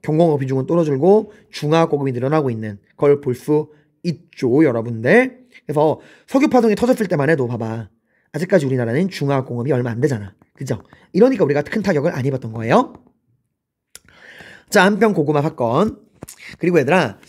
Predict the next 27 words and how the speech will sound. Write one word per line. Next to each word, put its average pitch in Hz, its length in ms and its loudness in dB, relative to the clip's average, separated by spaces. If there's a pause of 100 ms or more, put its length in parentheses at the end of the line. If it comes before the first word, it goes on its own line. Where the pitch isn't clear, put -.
(360)
또 180 420 6
정부 277 540 2
주도의 170 380 0
경제정책 143 480 -6
때문에 127 220 -6
또 135 80 -8
미-, 123 220 -4 (180)
그, 123 420 0
이게 160 140 0
있는 113 160 -6
게 147 300 2 (360)
정부가 180 840 2
주도하다 170 600 2
보니까 120 640 -6 (320)
정경유착이 165 800 2
발생하게 120 380 -8
되죠. 120 200 -14
그래서 160 240 2
기업에서 156 640 0 (320)
그런, 160 420 0 (200)
어, 120 260 -6 (400)
그런 131 400 0 (140)
이제 139 120 0
정부가 147 560 0 (220)
자신들에게 214 420 0
잘 131 200 -2
보이는 123 400 -4